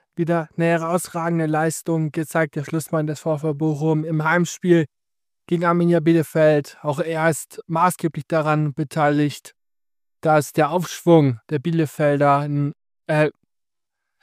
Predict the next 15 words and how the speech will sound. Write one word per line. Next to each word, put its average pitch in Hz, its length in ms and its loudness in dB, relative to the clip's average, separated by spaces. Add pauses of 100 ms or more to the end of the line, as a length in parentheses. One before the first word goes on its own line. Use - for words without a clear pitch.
(120)
auch - 100 -8
er 170 140 2
ist 151 120 -2
maßgeblich 160 540 2
daran 147 220 0
beteiligt, 143 420 -2
dass 143 140 -4
der 147 200 -2
Aufschwung 147 560 0
der 147 140 0
Bochumer 156 500 2
in 147 100 -2
den 135 60 -4
vergangenen 147 600 -2
Wochen 151 480 0